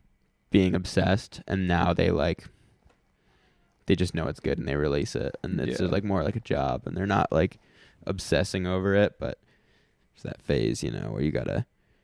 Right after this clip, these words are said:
Speaker 1: you gotta
Speaker 2: Yeah.
Speaker 1: figure out what works and what doesn't, and you
Speaker 2: Yeah,
Speaker 1: have to think
Speaker 2: especially
Speaker 1: about
Speaker 2: when
Speaker 1: it.
Speaker 2: you, when you're doing all the work, all the work for yourself. Like,
Speaker 1: Mm-hmm.
Speaker 2: I, I, when you get bigger, you get an editor and you get a camera guy.
Speaker 1: Yeah, and you've got, like, a really good editor,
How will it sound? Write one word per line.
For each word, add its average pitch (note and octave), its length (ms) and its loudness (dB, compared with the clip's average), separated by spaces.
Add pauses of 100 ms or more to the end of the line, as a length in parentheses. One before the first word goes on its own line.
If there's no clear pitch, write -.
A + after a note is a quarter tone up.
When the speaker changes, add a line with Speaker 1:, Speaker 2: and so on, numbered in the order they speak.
Speaker 1:
you - 100 2
gotta A2 140 8
Speaker 2:
Yeah. - 40 -8
Speaker 1:
figure A#2 160 8
out G2+ 80 8
what G2 140 10
works G#2 260 6
and F#2 80 2
what F2 140 2
doesn't, F2 420 0 (200)
and - 120 -8
you D3 100 8
Speaker 2:
Yeah, D3 100 10
Speaker 1:
have A#2+ 100 4
to - 60 -12
think D3 160 8
Speaker 2:
especially E3 160 6
Speaker 1:
about D3 180 8
Speaker 2:
when C#3 80 4
Speaker 1:
it. C#3 40 4
Speaker 2:
you, A#2 100 -2
when C3+ 180 -4
you're C3+ 140 0
doing B2 240 6
all A#2+ 180 8
the A#2 80 2
work, B2 400 2 (400)
all C3 120 -4
the B2 60 -2
work A#2+ 160 -2
for - 140 -10
yourself. B2 540 0
Like, A2+ 180 0
Speaker 1:
Mm-hmm. G2 220 -2 (100)
Speaker 2:
I, B2 60 -2
I, - 60 -2
when B2+ 180 -4
you A#2+ 80 -4
get A#2+ 180 -8
bigger, B2+ 300 -4
you B2+ 140 -6
get - 180 -6
an - 80 -10
editor B2+ 640 2
and B2 120 4
you B2 60 -2
get - 120 -8
a - 60 -8
camera C3 460 -2
guy. B2 560 -8
Speaker 1:
Yeah, D3+ 260 10
and A2+ 140 4
you've A#2+ 120 0
got, B2 200 10
like, A2+ 200 2
a G#2 80 4
really C3 600 12
good A#2 220 12
editor, G2+ 640 8